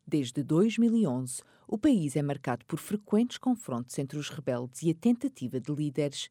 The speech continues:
de trazer estabilidade. O cenário seguiu-se à queda do poder de Muammar Gaddafi, que dirigiu o país por mais de quarenta e dois anos.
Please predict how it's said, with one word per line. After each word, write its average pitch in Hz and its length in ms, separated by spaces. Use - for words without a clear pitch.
de 240 100
trazer 233 400
estabilidade. 131 1000
O 175 60
cenário 131 420
seguiu-se 131 460
à 131 80
queda 131 260
do 135 140
poder 127 340
de - 120
Muammar 160 440
Gaddafi, 131 560
que 233 120
dirigiu 226 480
o 110 40
país 123 440
por 185 160
mais 175 280
de 208 120
quarenta 180 560
e 123 60
dois 123 280
anos. 120 580